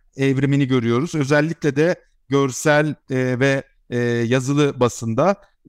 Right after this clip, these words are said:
Dijital bunu farklı bir şekilde, e, zorluyor. E, ama hala da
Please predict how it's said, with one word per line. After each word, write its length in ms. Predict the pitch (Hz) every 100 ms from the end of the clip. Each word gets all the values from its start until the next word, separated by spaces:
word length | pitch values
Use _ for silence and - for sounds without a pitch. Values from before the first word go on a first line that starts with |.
| 120
Dijital 580 | 143 151 156 180 185 165
bunu 340 | 165 156 147 -
farklı 380 | 139 131 -
bir 60 | 165
şekilde, 640 | - 139 147 135 143 135 - _ _ -
e, 140 | 123
zorluyor. 640 | 117 139 143 147 151 120 185 - _ _ 117
E, 180 | 120 123
ama 240 | 143 151 147
hala 440 | 165 165 143 127
da 240 | 156 165